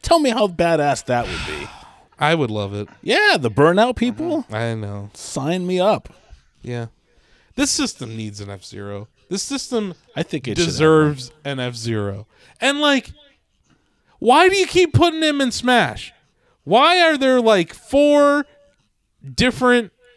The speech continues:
Speaker 2: F-Zero? Like, there's an F-Zero section of World of Light.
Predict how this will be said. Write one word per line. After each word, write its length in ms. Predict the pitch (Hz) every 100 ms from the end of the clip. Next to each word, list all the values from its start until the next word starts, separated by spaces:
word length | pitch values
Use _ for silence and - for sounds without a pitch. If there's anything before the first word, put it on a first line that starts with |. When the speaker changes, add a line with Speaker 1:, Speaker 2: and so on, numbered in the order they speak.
| _
Speaker 2:
F-Zero? 640 | 202 202 170 151 233 226 196
Like, 260 | 180 214 - - -
there's 220 | 381 339
an 80 | 339
F-Zero 680 | 330 233 175 285 294 269
section 520 | 220 - 254 240 - 247
of 160 | 185
World 340 | 202 240 240 185
of 120 | 139
Light. 300 | 135 104